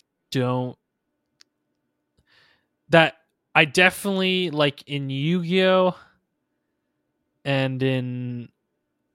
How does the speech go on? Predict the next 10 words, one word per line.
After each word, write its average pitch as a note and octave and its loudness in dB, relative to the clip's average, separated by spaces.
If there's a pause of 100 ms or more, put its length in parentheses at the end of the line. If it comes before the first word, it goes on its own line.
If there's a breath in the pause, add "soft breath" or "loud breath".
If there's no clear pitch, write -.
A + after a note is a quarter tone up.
(120)
like, C#3+ -4
you C#3+ 0
definitely F3+ 2
don't D3 2
feel D3 -2
in C#3 -4
Yu-Gi-Oh, A2+ -4
right? C3 -4
'Cause B2+ -6
Yu-Gi-Oh, D3+ 0